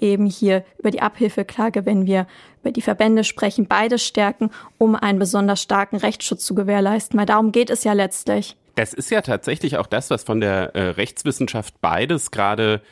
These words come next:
Speaker 2: diskutiert wird, um so ein bisschen diesen Massenverfahren Herr zu werden.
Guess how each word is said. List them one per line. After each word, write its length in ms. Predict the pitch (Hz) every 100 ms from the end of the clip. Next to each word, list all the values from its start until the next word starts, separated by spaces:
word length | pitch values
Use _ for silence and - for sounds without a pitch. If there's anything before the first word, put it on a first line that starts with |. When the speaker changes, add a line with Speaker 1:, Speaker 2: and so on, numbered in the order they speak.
| _ 110
Speaker 2:
diskutiert 600 | - 131 - 110 180 -
wird, 200 | 151 -
um 140 | 123
so 100 | 120
ein 140 | 110 104
bisschen 320 | 127 127 110
diesen 240 | 98 92
Massenverfahren 880 | 90 - 131 - 101 - 95 98 98 - _
Herr 320 | - 95 98 -
zu 200 | 208 151
werden. 460 | 147 160 175 180